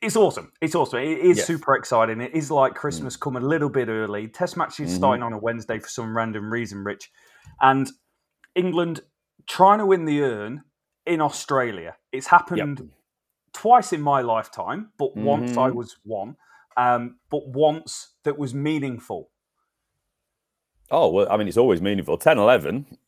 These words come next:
Speaker 1: <laughs>
Speaker 2: Who doesn't, who doesn't look back fondly on the Chris Tremlett Ashes?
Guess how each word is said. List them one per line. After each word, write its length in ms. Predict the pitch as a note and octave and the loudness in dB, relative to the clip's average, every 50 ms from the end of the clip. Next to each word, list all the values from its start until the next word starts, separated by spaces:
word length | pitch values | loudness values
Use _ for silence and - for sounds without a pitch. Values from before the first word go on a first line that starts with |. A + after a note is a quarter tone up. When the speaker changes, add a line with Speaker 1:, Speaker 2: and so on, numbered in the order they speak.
| - - | -10 -8
Speaker 1:
<laughs> 960 | G#3+ - - _ - - - _ _ - _ _ _ _ _ _ _ _ - | -12 -12 -10 _ -14 -14 -14 _ _ -20 _ _ _ _ _ _ _ _ -2
Speaker 2:
Who 140 | B2+ D3 D3 | 0 0 0
doesn't, 320 | C#3+ C#3 B2+ C3+ B2 A#2+ - - _ _ _ _ _ _ _ _ _ | 0 -2 -2 -2 -4 -6 -8 -14 _ _ _ _ _ _ _ _ _
who 120 | D#3+ E3+ E3 | -2 0 0
doesn't 200 | F3 D#3 D3+ C#3 | 0 -2 0 0
look 140 | D3+ C#3+ A#2+ | 0 2 2
back 160 | C3+ B2 A#2+ | 0 -2 -2
fondly 320 | - - C#3 C3 B2+ G#2+ | 0 0 0 2 2 0
on 80 | F#2+ F2+ | -2 -2
the 80 | F2+ | -4
Chris 240 | D#2+ - - G#2 - | -4 -4 -6 -6 -6
Tremlett 400 | - - - A2 G#2 F#2+ F#2 - | -6 -4 -2 -2 -2 -2 -4 -2
Ashes? 520 | G#2 A2+ G#2 - - - - - - - | -4 -6 -6 -8 -12 -14 -14 -14 -18 -20